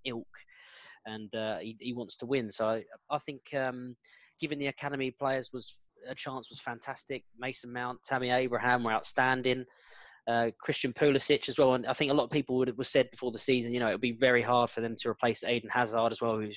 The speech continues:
who, you know, hasn't really gone his way at Madrid. But bringing in Pulisic and, you know, giving the, the youngsters, the academy players a run out,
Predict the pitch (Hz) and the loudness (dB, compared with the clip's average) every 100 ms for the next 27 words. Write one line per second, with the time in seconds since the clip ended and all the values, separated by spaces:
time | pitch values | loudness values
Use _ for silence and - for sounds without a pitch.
0 | - 123 107 _ 123 110 117 113 110 113 | -4 -2 -2 _ -2 -2 -2 -4 -4 0
1 | 117 113 110 113 107 113 113 123 104 110 | 0 0 0 0 0 -2 2 2 2 0
2 | 104 - - - - _ - 156 147 127 | 0 -4 -16 -16 -18 _ 0 4 4 2
3 | 151 147 - 143 - 127 123 117 113 131 | 2 4 4 2 2 -4 -2 -2 -2 -4
4 | 127 123 120 113 127 127 - 131 117 - | -2 2 2 2 0 0 -4 -6 -6 -4
5 | 139 131 - 127 120 110 123 123 123 123 | -2 -2 0 2 2 0 0 2 2 0